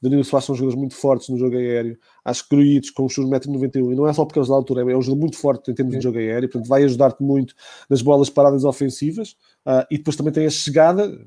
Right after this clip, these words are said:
Speaker 1: eventualmente se for chegadas com bolas aéreas, também, também ajudará, não precisa ser na bola parada. Ah, che-, tem muita chegada, como disse, tem um bom remate, muita boa capacidade de passe.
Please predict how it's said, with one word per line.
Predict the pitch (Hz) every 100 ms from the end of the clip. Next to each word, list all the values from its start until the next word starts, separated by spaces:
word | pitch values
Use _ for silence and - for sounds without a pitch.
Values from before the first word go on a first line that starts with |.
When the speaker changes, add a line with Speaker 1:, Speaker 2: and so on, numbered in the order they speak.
| 107
Speaker 1:
eventualmente | 98 98 110 117
se | -
for | 131
chegadas | - 131 127 -
com | 135
bolas | 131 131 127
aéreas, | 131 135 131
também, | 127 113
também | 123 123
ajudará, | 113 117 104
não | 107 107
precisa | - 117
ser | - 123
na | 123
bola | 113 117
parada. | - 110 98 - - - - - -
Ah, | 123 117 117 120
che-, | - 165
tem | - 151
muita | 151 151
chegada, | 147 156 156
como | 156 151 147
disse, | 196 190
tem | 170
um | 160
bom | 165
remate, | 143 170 175 165
muita | 160 165
boa | 165 165
capacidade | 165 160 156 151
de | -
passe. | 156 151 175 -